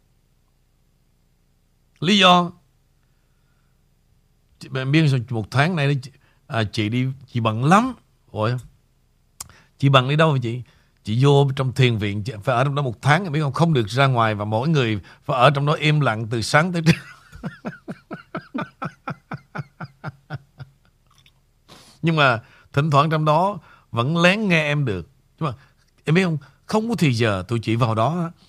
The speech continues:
suốt một tháng là phải im lặng hết để thiền. Đó là, bữa nay chị đạt chưa? Chị nói cũng... Bây giờ chị là vững vàng rồi em, vững vàng. Ok. Chúc chị may mắn nha. Mẹ, ba tháng sau quý vị,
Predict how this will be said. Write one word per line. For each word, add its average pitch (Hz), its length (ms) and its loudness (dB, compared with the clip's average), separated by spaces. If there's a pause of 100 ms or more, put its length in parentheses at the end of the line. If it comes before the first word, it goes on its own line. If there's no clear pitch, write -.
(360)
suốt 262 180 -2
một 151 140 -2
tháng 165 160 0
là 208 60 -2
phải - 160 -4
im 196 200 2
lặng 120 220 -2
hết 170 180 0
để 139 140 0 (100)
thiền. 156 380 4 (760)
Đó 156 160 -6
là, 143 140 0
bữa 139 120 0
nay 156 180 -2
chị 127 80 -4
đạt 127 340 0
chưa? 175 300 0 (1040)
Chị 127 120 -12
nói 170 120 -6
cũng... 196 360 -8 (500)
Bây 147 120 0
giờ 123 220 6
chị 107 120 -6
là 123 100 -2
vững 120 240 -4
vàng 117 240 0
rồi 110 120 -4
em, 117 160 -8 (160)
vững 120 180 -8
vàng. 98 260 -12 (200)
Ok. 113 240 -10 (1040)
Chúc 151 200 -6
chị 117 120 -2
may 123 160 -4
mắn 131 280 -4
nha. 151 160 -8 (2000)
Mẹ, 113 260 -2
ba 156 280 4
tháng 170 180 -4
sau 147 280 -6
quý 147 100 -12
vị, 110 180 -12